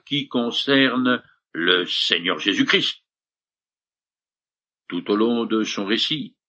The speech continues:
Luc mentionne les noms de nombreuses personnes, ce qui rend le texte vivant et l'enracine dans le contexte du premier siècle. Il est le seul auteur du Nouveau Testament qui cite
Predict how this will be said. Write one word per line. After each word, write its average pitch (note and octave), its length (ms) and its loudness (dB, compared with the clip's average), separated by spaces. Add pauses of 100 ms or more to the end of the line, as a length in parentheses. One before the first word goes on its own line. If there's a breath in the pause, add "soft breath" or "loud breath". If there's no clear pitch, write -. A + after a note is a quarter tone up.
(600 soft breath)
Luc C3 480 0
mentionne C3+ 840 4
les A2 240 4
noms C#3+ 320 4
de G2+ 180 -2
nombreuses G2+ 460 0
personnes, - 680 -2 (400 loud breath)
ce - 160 -4
qui A3 220 2
rend G3+ 100 2
le F3 180 2
texte F3+ 360 0
vivant F2+ 680 -2 (380 soft breath)
et A2+ 140 6
l'enracine C#3+ 840 4
dans G#2+ 140 -2
le G#2 140 2
contexte C#3 760 0
du D#2+ 260 -4
premier E2+ 360 0
siècle. - 420 0 (840 loud breath)
Il G#2 320 0
est F#3 340 2
le A#2+ 180 2
seul C3 380 0
auteur C3+ 580 4
du G#2 160 -8
Nouveau D3 300 0
Testament A#2 680 0 (440 loud breath)
qui E3 160 -4
cite A3 400 0